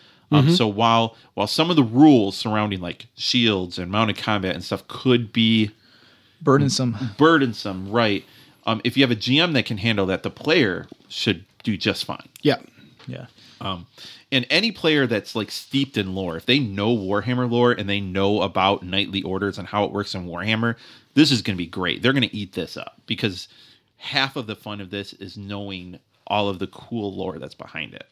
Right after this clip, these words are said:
Speaker 2: Right.
Speaker 3: Mm-hmm.
Speaker 1: So, um, I mean, what are your guys' final thoughts on this?
Speaker 3: Uh, my final thought is, uh, definitely he is a good starting character in the fact that he may not die as easily.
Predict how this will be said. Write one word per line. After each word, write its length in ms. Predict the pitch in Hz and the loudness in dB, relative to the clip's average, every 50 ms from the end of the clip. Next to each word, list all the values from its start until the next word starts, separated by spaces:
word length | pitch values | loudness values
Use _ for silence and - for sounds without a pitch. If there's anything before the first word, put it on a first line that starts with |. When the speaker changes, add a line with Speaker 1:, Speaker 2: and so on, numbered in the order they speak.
| _ - - - | _ -18 -8 -4
Speaker 2:
Right. 260 | 131 123 113 104 - _ _ - - _ _ _ _ - 127 | -2 0 0 -2 -4 _ _ -20 -20 _ _ _ _ -14 -12
Speaker 3:
Mm-hmm. 180 | 117 120 147 160 - _ _ _ - - _ _ _ _ _ _ _ _ _ - - _ _ _ _ _ _ _ _ _ _ _ _ _ _ | -10 -10 -10 -12 -14 _ _ _ -20 -20 _ _ _ _ _ _ _ _ _ -20 -20 _ _ _ _ _ _ _ _ _ _ _ _ _ _
Speaker 1:
So, 460 | - - - 147 139 135 127 - - | -2 2 4 4 4 4 0 -2 -4
um, 420 | 117 123 120 120 117 110 107 104 101 _ _ _ _ _ _ _ _ _ _ _ _ _ _ _ _ - - _ _ | -4 -4 -2 -2 -4 -4 -6 -10 -14 _ _ _ _ _ _ _ _ _ _ _ _ _ _ _ _ -20 -20 _ _
I 80 | 120 131 | 0 2
mean, 180 | 139 131 113 | 2 2 4
what 140 | 101 113 120 | 2 2 4
are 20 | 135 | 4
your 140 | 139 143 | 4 2
guys' 360 | 120 127 120 120 120 117 117 - | 2 2 0 0 0 -2 -6 -4
final 280 | - 123 127 123 123 | -2 -2 0 0 -2
thoughts 320 | 123 - 120 147 127 - - | -2 -2 -4 -4 -6 -10 -12
on 120 | 85 82 | -12 -12
this? 380 | 71 78 85 - - - - - - _ _ _ _ _ _ _ _ _ _ _ _ _ _ _ _ _ _ _ _ _ _ _ _ _ _ _ _ _ _ _ _ _ _ _ _ _ _ - | -12 -14 -14 -14 -14 -16 -16 -20 -20 _ _ _ _ _ _ _ _ _ _ _ _ _ _ _ _ _ _ _ _ _ _ _ _ _ _ _ _ _ _ _ _ _ _ _ _ _ _ -12
Speaker 3:
Uh, 200 | - 160 156 - - 208 - | -8 -6 -6 -6 -6 -8 -6
my 120 | 202 202 | -6 -6
final 220 | 202 - 226 165 131 | -2 0 0 0 2
thought 240 | - 143 139 135 | 2 4 4 4
is, 200 | 127 127 120 113 | 4 2 2 2
uh, 220 | 120 120 117 113 113 | 2 4 4 4 4
definitely 400 | 117 151 165 165 - 165 151 139 | 2 0 -4 -4 -2 -2 -2 -2
he 540 | 123 - 147 156 156 151 147 143 139 139 135 - | -2 -4 -4 -2 -2 0 0 0 0 0 0 2
is 680 | 139 135 127 120 120 117 113 107 - - - - - - - - - | 4 4 4 4 2 2 0 -2 -4 -6 -6 -6 -6 -8 -12 -10 -8
a 60 | - 139 | -6 0
good 180 | 143 190 185 | 0 0 0
starting 340 | - - - 180 165 156 139 | 2 2 4 4 6 6 4
character 380 | - - 143 143 143 - 151 135 | 4 4 4 4 4 6 6 6
in 80 | 127 | 6
the 120 | 117 107 95 | 6 4 2
fact 340 | - - 139 127 123 - | 0 0 0 0 0 2
that 180 | - 120 110 101 | 0 0 0 2
he 100 | 98 117 | 0 2
may 240 | 117 113 113 113 113 | 2 2 2 2 2
not 220 | 110 107 101 95 | 0 0 -2 -2
die 160 | 98 110 110 | -2 -2 -2
as 140 | 107 95 - - | -2 -4 -6 -8
easily. 600 | 110 107 117 117 131 131 127 131 135 131 123 | -6 -6 -4 -2 0 0 0 2 0 0 -2